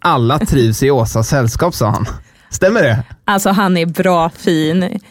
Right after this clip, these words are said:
Speaker 2: Kai, kärlek till honom, säger jag. Ehm, det var väldigt fint sagt. Det är ju naturligtvis något man hoppas ska stämma. Jag,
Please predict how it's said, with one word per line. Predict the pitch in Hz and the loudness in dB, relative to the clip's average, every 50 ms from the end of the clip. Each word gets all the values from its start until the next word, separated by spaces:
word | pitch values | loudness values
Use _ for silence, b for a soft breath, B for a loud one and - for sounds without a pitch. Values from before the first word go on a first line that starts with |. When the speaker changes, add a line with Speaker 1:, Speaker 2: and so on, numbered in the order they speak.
| b b b _ | b b b _
Speaker 2:
Kai, | - - 208 196 175 165 170 170 - | -4 -2 0 0 0 0 -2 -2 -2
kärlek | - 214 196 190 196 196 | -2 0 0 0 0 0
till | - 190 | 2 2
honom, | 202 180 185 185 190 190 | 2 2 2 2 0 0
säger | - 170 165 160 | 0 0 0 0
jag. | 160 156 160 185 B B B 311 285 233 196 - | 0 0 -2 -4 B B B -14 -12 -10 -6 -2
Ehm, | 202 202 208 208 202 202 202 196 196 190 190 214 214 - 190 | 0 0 2 2 2 2 2 0 0 0 -2 -2 -4 -4 -2
det | 190 240 | 0 0
var | 277 330 | 0 0
väldigt | 339 370 285 247 254 - | 0 0 0 -2 -2 -2
fint | - - 233 208 196 196 196 196 | -2 0 0 2 2 2 0 0
sagt. | - - 180 185 - - | -2 -2 -4 -4 -2 -2
Det | 190 196 220 269 | -2 0 0 2
är | 262 | 2
ju | 226 233 226 | 2 2 0
naturligtvis | 220 214 214 - 220 190 190 180 185 - 180 180 175 190 180 - - - - | 0 0 0 0 0 0 0 -2 -2 -2 0 0 2 0 -2 -4 -8 -10 -4
något | - 196 196 175 170 165 180 185 185 - | -2 0 2 2 2 0 -2 -2 -2 -2
man | 190 185 160 160 165 165 175 175 - _ _ _ _ _ | -2 0 0 0 0 -2 -4 -6 -10 _ _ _ _ _
hoppas | - - 240 226 - - - - 180 196 294 - - - - - 262 240 | -2 0 0 0 -2 -6 -4 -2 0 0 0 -2 -6 -4 -4 -2 -2 -4
ska | - - - - 214 196 196 196 190 - - - | -4 -6 -4 0 0 2 2 0 0 -2 -6 -10
stämma. | - - - - 196 175 175 165 170 175 185 202 | -14 -6 -2 -2 0 0 0 0 0 0 0 0
Jag, | 208 185 214 214 208 208 214 214 202 | 0 0 0 0 2 0 0 -2 -2